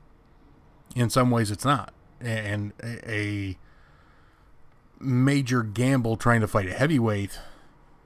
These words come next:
I think it's not a good thing. I think in maintaining dominance a-, at the level he's at now for longer than Jones was able to, I think it's gonna be a good thing.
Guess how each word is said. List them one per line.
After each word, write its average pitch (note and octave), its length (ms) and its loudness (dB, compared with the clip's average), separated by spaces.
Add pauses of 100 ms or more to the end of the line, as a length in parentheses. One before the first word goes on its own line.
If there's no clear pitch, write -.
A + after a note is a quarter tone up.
(720)
I A#2 100 2
think G#2+ 180 0
it's G2 220 -8
not G#2+ 360 0
a G2 40 -4
good F2 240 -10
thing. - 280 -14 (1600)
I - 40 -20
think C3+ 120 0
in A#2+ 120 4
maintaining A#2+ 720 2
dominance A2+ 800 2 (2500)
a-, A2 40 -8
at A2+ 340 -4
the A2+ 80 -4
level A#2 300 4
he's A2 260 -2
at A2+ 220 2
now A#2+ 260 2
for G#2+ 520 -2
longer A#2 540 2
than G#2 160 0
Jones G2 340 -6
was G2 120 -8
able F#2+ 220 -6
to, G2 200 -4
I F#2+ 60 -4
think G2 160 -6
it's G2+ 100 -10
gonna G#2 160 -4
be F#2+ 140 -8
a F2+ 60 -8
good D3 200 0
thing. F2+ 200 -8